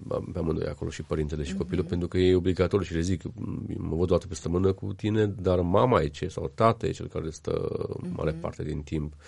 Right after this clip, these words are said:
Speaker 1: sau trebuie să stea cu tine.” Și aici este reacția părinților care spune, „Nu, nu înțeleg ce s-a întâmplat cu tine”, pentru că primul gând este, „Am greșit eu cu ceva.”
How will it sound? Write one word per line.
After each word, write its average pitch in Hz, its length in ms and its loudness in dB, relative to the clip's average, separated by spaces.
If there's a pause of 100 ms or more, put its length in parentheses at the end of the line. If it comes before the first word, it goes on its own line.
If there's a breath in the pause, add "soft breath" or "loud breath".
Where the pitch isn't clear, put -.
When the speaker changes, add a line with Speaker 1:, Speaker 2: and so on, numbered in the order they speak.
(420 loud breath)
Speaker 1:
sau 127 140 0
trebuie 90 200 2
să - 80 -10
stea 76 160 -8
cu 76 120 -6
tine.” - 280 -6 (600 loud breath)
Și 110 340 6
aici 110 160 10
este 117 180 6
reacția 107 240 6
părinților 110 340 4
care 110 100 8
spune, 120 300 6
„Nu, 123 200 8
nu 117 100 8
înțeleg 92 260 4
ce - 60 -10
s-a - 80 -6
întâmplat 76 260 0
cu - 80 -8
tine”, 85 240 4 (320)
pentru 92 140 0
că - 60 -8
primul 127 240 8
gând 120 160 8
este, 113 220 6
„Am 104 80 8
greșit 98 240 2
eu 92 60 4
cu - 80 -4
ceva.” 76 500 -2